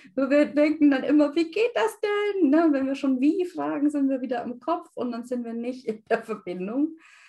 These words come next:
Ähm, ich gebe immer den Tipp weiter, sich wirklich vorzustellen, dass es wirklich eine, eine Wesenheit ist oder wie eine Freundin, ähm, wie einfach ein, ein Mensch, den man, ähm, kennenlernen möchte.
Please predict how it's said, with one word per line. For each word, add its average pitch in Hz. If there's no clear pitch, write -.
Ähm, 208
ich -
gebe 240
immer 247
den 247
Tipp 262
weiter, 233
sich -
wirklich 254
vorzustellen, 262
dass 254
es -
wirklich 247
eine, 240
eine 233
Wesenheit 285
ist 269
oder 226
wie 220
eine 226
Freundin, 302
ähm, 233
wie 240
einfach 220
ein, -
ein 202
Mensch, 285
den 262
man, 240
ähm, 233
kennenlernen 269
möchte. 269